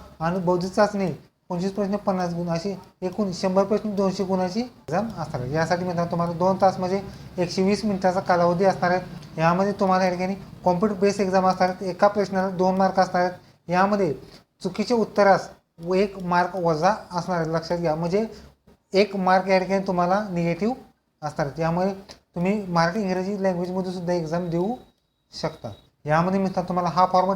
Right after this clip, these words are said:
टीसीएसद्वारे असल्यामुळे तुम्हाला काही डॉक्युमेंटसुद्धा अपलोड करायचे आहेत. यामध्ये अर्जार्थी पुरावा, एसएससी प्रमाणपत्र, वयाचा पुरावा, शैक्षणिक अर्हता, सामाजिकदृष्ट्या मागासवर्गीय असल्याचा, आर्थिकदृष्ट्या मागासवर्गीय असल्याचा, वैद्यकीय नॉन क्रिमिनल, वैध नॉन क्रिमिनल,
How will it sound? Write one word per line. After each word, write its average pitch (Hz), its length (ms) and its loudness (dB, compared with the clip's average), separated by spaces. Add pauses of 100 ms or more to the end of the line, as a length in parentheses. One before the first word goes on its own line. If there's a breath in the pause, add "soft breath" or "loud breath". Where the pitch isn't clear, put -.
(100)
टीसीएसद्वारे 196 520 4
असल्यामुळे 190 420 2
तुम्हाला 190 220 0
काही 180 240 2
डॉक्युमेंटसुद्धा 180 540 0
अपलोड 185 220 2
करायचे 180 340 2
आहेत. 175 100 -6 (420)
यामध्ये 170 420 2 (480 loud breath)
अर्जार्थी 180 500 2
पुरावा, 175 360 2
एसएससी 175 360 0
प्रमाणपत्र, 175 560 0
वयाचा 160 380 2
पुरावा, 170 360 4 (400 loud breath)
शैक्षणिक 185 360 -2
अर्हता, 175 380 2 (240)
सामाजिकदृष्ट्या 185 640 4 (140)
मागासवर्गीय 170 460 2
असल्याचा, 175 360 4 (440 loud breath)
आर्थिकदृष्ट्या 190 560 2
मागासवर्गीय 185 460 2
असल्याचा, 175 320 0 (400 loud breath)
वैद्यकीय 175 500 2
नॉन 190 200 2
क्रिमिनल, 185 340 -2 (100)
वैध 185 260 2
नॉन 190 240 2
क्रिमिनल, 180 440 0